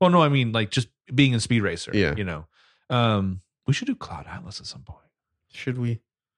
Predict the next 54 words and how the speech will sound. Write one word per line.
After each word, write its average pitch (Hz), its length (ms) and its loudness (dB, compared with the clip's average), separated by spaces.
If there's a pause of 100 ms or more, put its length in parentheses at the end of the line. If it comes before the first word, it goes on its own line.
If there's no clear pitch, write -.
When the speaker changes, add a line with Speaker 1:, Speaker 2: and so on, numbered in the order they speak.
(1300)
Speaker 1:
I'll, 147 240 -10
I'll 160 80 -10
take 240 180 -12
an 95 60 -10
excuse - 340 -10
to - 60 -14
rewatch 71 160 -8
Speaker 2:
Okay. - 160 -8
Speaker 1:
Cloud 82 200 -8
Atlas. 82 380 -14 (200)
Speaker 2:
Lizzie 107 240 -2
Borden 85 380 -2
Took - 260 -10
an - 80 -6
Axe - 360 -8
was - 140 -12
the - 60 -8
movie 55 200 -8
she's - 220 -14
in. - 200 -8
And 98 140 2
then 135 180 6
later, 104 320 2
the 73 140 -6
Lizzie 85 260 -4
Borden 80 380 -8
Chronicles. 78 680 -6
Speaker 1:
Yeah, 139 120 6
they 123 80 6
made 120 140 6
a 104 40 4
show 104 220 2
out 101 100 2
of 95 100 -4
it. 98 100 -10 (100)
Speaker 2:
Hmm. 95 120 -4 (1000)
Speaker 1:
It's 147 120 4
one 175 80 6
of 165 60 6
those 156 140 4
things 135 220 4
that's 127 160 -2
like, 104 340 0 (880)
okay, 117 220 4
that's 110 160 4
on 117 100 2
Netflix. 107 480 -2
Maybe 107 160 2
someday 104 280 -2
I'll 95 120 0
watch 95 240 -4
it. 90 120 -6 (240)
Speaker 2:
She - 100 -6
has - 160 -6